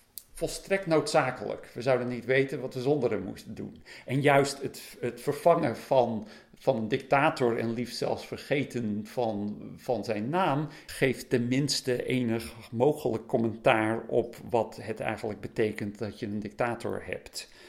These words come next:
Zonder daar nu al te politieke correcte,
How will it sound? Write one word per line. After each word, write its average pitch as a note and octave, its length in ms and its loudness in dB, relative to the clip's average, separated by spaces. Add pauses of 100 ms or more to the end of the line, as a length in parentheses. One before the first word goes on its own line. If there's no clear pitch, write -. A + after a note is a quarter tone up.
(100)
Zonder G#2 340 -4
daar G2 200 -2
nu G2 380 -2
al G2 200 -8
te G#2+ 120 -10
politieke - 540 -8
correcte, G#2+ 440 -6